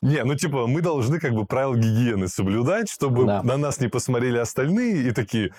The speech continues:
Speaker 1: "Не, ну, Тинькофф же так делает, не, ну, Альфа же так сделал, а
Speaker 2: Да.
Speaker 1: чё нам нельзя?" Вот, поэтому, да, это важно, я считаю.
Speaker 2: Не, вообще понятие гигиены, э, мы, да, мы там не согласовываемся,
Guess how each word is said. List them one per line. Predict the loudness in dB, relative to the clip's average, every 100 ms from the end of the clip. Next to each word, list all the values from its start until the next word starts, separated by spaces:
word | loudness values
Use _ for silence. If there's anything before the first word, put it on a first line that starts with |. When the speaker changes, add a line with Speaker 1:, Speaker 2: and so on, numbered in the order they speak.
| -20 -4
Speaker 1:
"Не, | 0 0
ну, | -2
Тинькофф | -2 -2 0 -2
же | -2
так | -2 -2
делает, | 0 0 0 -2
не, | -2
ну, | 0
Альфа | 0 0 -2 -6
же | -6
так | -2 -2
сделал, | 0 2 2 2 2
а | 2
Speaker 2:
Да. | 2
Speaker 1:
чё | 2
нам | 0 0
нельзя?" | 0 0 -2 -4 -6 _ _ _ _
Вот, | -2 -2 -2
поэтому, | -2 -2 0 -2 0
да, | 0
это | -2 -2
важно, | -2 -2 -6
я |
считаю. | -2 2
Speaker 2:
Не, | 2
вообще | 2 0 0
понятие | 0 0 0 0 0
гигиены, | 2 2 2 4 4 2 2 0 0
э, | 0 0 2 2 2 2
мы, | 2 2 2 2
да, | 0 0 0
мы | 0 0
там | -2 -2 -2
не | 2 2
согласовываемся, | 2 0 2 0 0 -2 0 -2 -2 -4